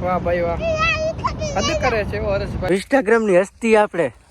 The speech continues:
Speaker 2: વાગડનો કાનુડો એટલે કે વીડી ભલાણી આપણા ખેતરે આયા જીરું વાટવા. જો વિશનભાઈ, તમે જીરું, લીલું જીરું પણ વાટવાનું ચાલુ કરી નાખ્યું. જો હજી દાણા ય નથી આયા.
Speaker 1: મિત્રો,
Speaker 2: તમે
Speaker 1: તો આજ તો હરેશભાઈએ હદ કરી નાખી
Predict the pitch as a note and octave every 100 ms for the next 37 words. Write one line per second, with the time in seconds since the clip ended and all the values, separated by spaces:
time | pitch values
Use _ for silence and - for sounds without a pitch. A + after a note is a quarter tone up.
0 | - - - C#3+ D#3 F3 F#3 G#3 F#3+ F#3+
1 | G3+ G#3 G3 F#3+ F3 F3+ D#3 F#3 F#3 A#2+
2 | D3+ F#3 F#3 F3+ E3+ - F#3 F#3+ F3+ F3+
3 | D3+ B2+ F3 E3+ E3 C#3 C#3 D3+ D3 -
4 | - - D#3 F3 G3 C3+ D3 D#3+ F#3 F3
5 | E3+ E3 A#2+ D#3+ F3+ E3+ D3 F3 F#3 D3+
6 | F3 F#3 F3+ E3+ E3+ E3+ D3+ D3 D#3+ D#3
7 | D#3+ D3 C#3 B2+ C#3+ C3 B2+ C3 D3+ E3
8 | E3 F3 E3+ E3 D#3+ F3+ - F3 F3 G3+
9 | - A3 D3 F#3+ G3+ G3 G#3+ G3 G#3+ -
10 | F#3+ G3 F3+ E3+ G3 G#3+ A3+ G#3+ G#3 G#3
11 | G#3+